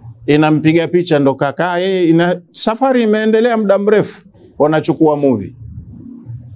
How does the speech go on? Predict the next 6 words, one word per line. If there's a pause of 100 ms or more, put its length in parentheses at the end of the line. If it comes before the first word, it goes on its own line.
(880)
Hizo
clip
zilirushwa
na
serikali
iliwajibika.